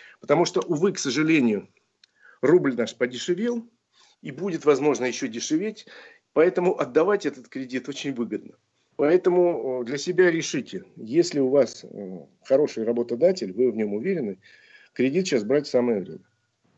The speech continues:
В том же еще один параметр добавляется, если есть хорошая кредитная программа, это будет,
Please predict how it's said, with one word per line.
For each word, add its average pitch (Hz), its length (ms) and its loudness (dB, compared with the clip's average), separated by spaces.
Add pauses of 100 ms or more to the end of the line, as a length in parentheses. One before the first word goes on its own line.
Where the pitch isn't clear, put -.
(800)
В - 260 -20
том 214 180 4
же 233 140 0
еще 156 500 2
один 160 220 2
параметр 165 420 0
добавляется, 127 680 -2 (240)
если 127 320 -6
есть 131 300 -2
хорошая 139 460 2
кредитная 117 440 -2
программа, 151 460 2
это 131 160 0
будет, 123 260 -2